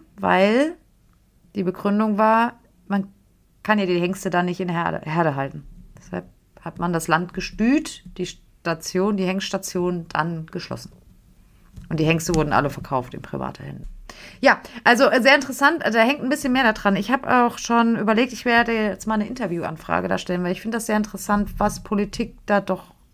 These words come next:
so manchmal machen kann. Zumal, auch das hatte ich kurz auf Insta angesprochen,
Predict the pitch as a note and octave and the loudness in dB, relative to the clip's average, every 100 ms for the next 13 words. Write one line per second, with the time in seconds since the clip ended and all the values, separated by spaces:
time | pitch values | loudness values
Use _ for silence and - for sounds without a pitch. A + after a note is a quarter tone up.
0 | - - F#3+ F#3+ G3+ G3+ F#3+ G3 C4+ C4+ | -20 -6 -2 2 2 2 4 2 0 0
1 | C#4 E4 - - - - - - - G#3 | 0 0 -6 -20 -20 -20 -20 -20 -8 4
2 | G#3 A3+ A3 G#3 A#3+ A3+ A3 - - D4+ | 6 8 6 0 -2 -4 -6 -6 0 0
3 | D4+ - A#3+ A3+ A#3 A#3 A#3+ B3+ - B3 | 0 -4 -4 -2 0 2 0 -2 0 -2
4 | B3+ A#3 | 0 -4